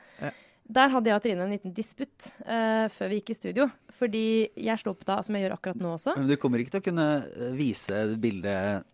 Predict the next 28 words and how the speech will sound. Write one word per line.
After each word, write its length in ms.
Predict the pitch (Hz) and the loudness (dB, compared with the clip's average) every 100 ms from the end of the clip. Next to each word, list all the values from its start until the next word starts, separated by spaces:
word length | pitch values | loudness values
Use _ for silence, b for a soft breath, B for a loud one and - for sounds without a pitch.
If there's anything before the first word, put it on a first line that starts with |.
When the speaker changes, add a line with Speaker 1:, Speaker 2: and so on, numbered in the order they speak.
| _ b b b | _ b b b
Speaker 2:
Nei, 140 | - 285 | 2 4
Speaker 3:
her 160 | 466 117 | 6 4
og 80 | 113 | 2
nå, 180 | 107 240 | 4 2
Speaker 2:
men 100 | 175 | 4
Speaker 3:
Sara? 280 | 277 190 220 | 6 8 8
Speaker 2:
jeg, 40 | |
jeg 80 | 302 | 6
gjør 80 | 294 | 2
dette 140 | 247 | 2
som 100 | 240 | -2
et 160 | 269 - | 0 2
grep 720 | 233 254 370 185 - - 165 | 4 4 2 0 -2 -6 0
for 180 | 285 262 | 4 6
å 280 | 277 285 | 6 4
liksom 200 | - 277 277 | 2 -2 0
sette 260 | 339 - | -2 0
meg 100 | 226 240 | -2 0
selv 180 | 202 | 2
i 60 | 226 | 2
rett 180 | 233 - | 2 -4
stemning, 440 | - 240 190 320 277 269 | -2 0 2 2 0 2
nemlig 320 | 262 233 208 | 2 4 2
et 140 | 247 220 | 0 2
bilde 200 | 233 185 | 2 4
av 100 | 226 | 2
lillebror 760 | 233 240 202 165 185 254 233 | 4 2 2 2 6 6 6
Johnson, 440 | 190 196 185 247 | 0 0 0 0